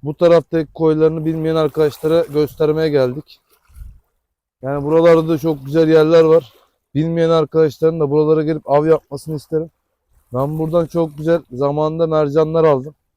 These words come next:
Şimdi maalesef hani atıp şey yapıyoruz da balık çok seyrek. Bugün de size, siz değerli arkadaşlarımıza dedik bu tarafa gelmişiz. Hava güzel.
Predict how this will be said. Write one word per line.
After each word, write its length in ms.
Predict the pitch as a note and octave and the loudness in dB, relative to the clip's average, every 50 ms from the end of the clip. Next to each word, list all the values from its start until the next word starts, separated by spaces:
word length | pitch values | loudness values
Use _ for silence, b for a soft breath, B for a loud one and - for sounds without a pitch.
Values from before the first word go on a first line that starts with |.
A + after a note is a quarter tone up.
| _ _ _ _ _ _ _ _ _ _ _ _ - - - - - - - | _ _ _ _ _ _ _ _ _ _ _ _ -20 -20 -20 -20 -20 -16 -12
Şimdi 280 | C3+ C#3+ D#3 D#3+ E3 | -10 -6 -4 -4 -2
maalesef 540 | D#3 D#3 D#3 E3 E3+ E3+ D#3 - - E3+ D#3+ | -2 0 0 0 0 0 -2 -4 -4 -4 -2
hani 180 | D#3 D#3 D#3+ D#3 | -2 -2 -4 -4
atıp 300 | D3 D3+ C#3+ - F3 - _ _ | -6 -8 -8 -10 -16 -20 _ _
şey 140 | _ - D#3 D#3 | _ -6 -4 -4
yapıyoruz 400 | D#3 D3 - F#3 F#3 F#3+ F3 D#3+ | -4 -4 -6 -6 -6 -6 -4 -4
da 180 | D#3+ C#3 A#2+ _ _ _ _ _ _ _ _ _ _ _ _ _ _ | -6 -6 -6 _ _ _ _ _ _ _ _ _ _ _ _ _ _
balık 360 | A2+ B2 C#3 D#3 E3+ D#3 _ | -4 -2 0 0 -2 -2 _
çok 200 | - F3+ E3+ - | -4 -4 -4 -4
seyrek. 440 | - - D#3+ D#3 D#3 D#3 F3 F#3 - - - - - - - - _ _ _ _ _ _ _ _ - - - - - - - - - | -4 0 2 2 2 2 0 -4 -6 -10 -20 -20 -20 -20 -20 -20 _ _ _ _ _ _ _ _ -20 -20 -20 -18 -16 -18 -18 -14 -8
Bugün 340 | B2+ C#3 D3+ E3+ F#3 G3 G3+ | -8 -6 -4 -4 -4 0 2
de 120 | G3+ G3 | 2 2
size, 260 | D#3+ - G3 G3 F#3+ - _ - - - - | 2 2 2 0 0 0 _ -18 -20 -20 -16
siz 180 | - D#3 D#3+ D3+ | -12 -10 -4 0
değerli 300 | D#3+ E3+ F3 F3+ F3+ F#3+ | 4 4 4 4 4 4
arkadaşlarımıza 840 | F#3 F3 - F#3 F3+ E3+ - - F#3 F#3 F3+ F#3 F#3+ F#3+ F3+ F3+ | 2 2 2 0 -2 -2 -2 -2 -4 -2 -2 0 0 0 0 0
dedik 180 | F#3 F3+ F#3+ F3 | 0 -2 -2 -4
bu 100 | E3+ - | -8 -2
tarafa 320 | F#3+ F#3 F#3 - F#3 F#3 | 0 0 0 2 0 0
gelmişiz. 680 | F3 F3+ F3+ F3+ F#3+ F#3+ D#3 - F#3 F3+ - _ _ - _ | 2 4 2 2 2 -2 -10 -10 -12 -12 -14 _ _ -14 _
Hava 240 | B2 C3+ C#3+ E3 F3+ | -6 -4 -2 -2 -2
güzel. 360 | E3 D#3+ D3+ D#3 F3 F3 F3 | -2 -2 -4 -2 -2 -2 -4